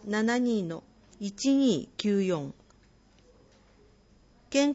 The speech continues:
康相談。平日九時三十分から十一時三十分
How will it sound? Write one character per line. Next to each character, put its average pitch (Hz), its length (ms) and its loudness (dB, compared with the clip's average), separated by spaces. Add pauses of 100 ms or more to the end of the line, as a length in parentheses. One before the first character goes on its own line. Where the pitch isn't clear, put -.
康 269 200 4
相 240 260 0
談。 156 300 -6 (720)
平 254 280 4
日 214 460 -2 (140)
九 277 100 -2
時 240 160 -2
三 226 300 2
十 233 120 -2
分 190 320 -4
か 185 140 -4
ら 160 260 -4
十 226 260 0
一 240 200 -4
時 185 140 -6
三 175 260 -2
十 170 140 -6 (180)
分 143 240 -8